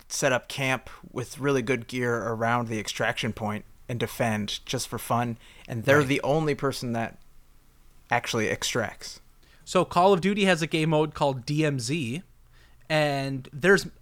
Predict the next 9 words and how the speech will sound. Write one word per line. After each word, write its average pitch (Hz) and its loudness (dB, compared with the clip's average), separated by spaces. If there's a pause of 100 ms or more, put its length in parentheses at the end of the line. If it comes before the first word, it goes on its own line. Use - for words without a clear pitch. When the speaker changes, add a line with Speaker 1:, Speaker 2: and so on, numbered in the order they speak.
Speaker 2:
always 240 6
multiple 165 2
different 180 2
extraction 175 -2
points 180 -2 (140)
to, 143 4 (920)
uh, 131 4
Speaker 1:
Oh, 165 10
okay. 127 -2